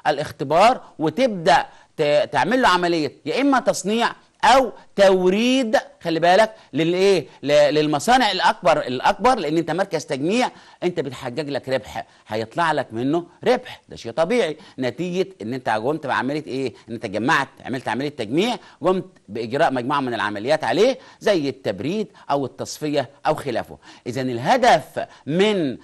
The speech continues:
دراسة مادة الألبان لينا السنة دي إن شاء الله، أنا عايزك تطلع من هنا من سنة تانية عارف إزاي أصنع معظم المنتجات اللبنية، وتصنيع نفسه أو المهارات اللي أنا هستخدمها أو اللي أنا هأصنعها أو اللي أنا هيتم عملها، يعني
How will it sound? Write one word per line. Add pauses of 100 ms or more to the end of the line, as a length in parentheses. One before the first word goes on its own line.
(140)
دراسة
مادة
الألبان
لينا
السنة
دي
إن
شاء
الله، (280)
أنا
عايزك (200)
تطلع
من
هنا (200)
من
سنة
تانية (180)
عارف (120)
إزاي
أصنع (200)
معظم
المنتجات
اللبنية، (480)
وتصنيع
نفسه (200)
أو
المهارات
اللي
أنا
هستخدمها
أو
اللي
أنا
هأصنعها
أو
اللي
أنا
هيتم
عملها،
يعني